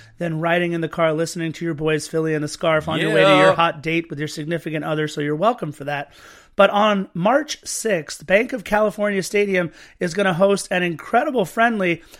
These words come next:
Speaker 1: between El Salvador and Guatemala entitled the Clásico Centroamericano, and that'll be the first time that Banc of California hosts a national team friendly.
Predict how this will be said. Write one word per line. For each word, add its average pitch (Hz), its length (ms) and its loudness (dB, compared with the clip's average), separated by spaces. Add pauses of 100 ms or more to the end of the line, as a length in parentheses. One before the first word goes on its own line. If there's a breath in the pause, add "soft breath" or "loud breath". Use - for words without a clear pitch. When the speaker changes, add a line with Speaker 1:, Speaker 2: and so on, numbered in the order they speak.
(140 loud breath)
Speaker 1:
between 196 400 -2
El 180 220 2
Salvador 240 720 2
and 175 280 -2
Guatemala 190 800 4
entitled 185 460 0
the 165 60 -2
Clásico 220 500 -2
Centroamericano, 196 1160 0 (440 loud breath)
and 196 340 6
that'll 233 160 2
be 302 80 2
the 233 100 4
first - 580 0
time 190 600 -4 (400 soft breath)
that 190 320 2
Banc 196 240 0
of 254 100 -8
California 208 580 0
hosts 180 340 -2
a 294 40 -2
national 175 460 -2
team 190 300 -4
friendly. 196 600 -2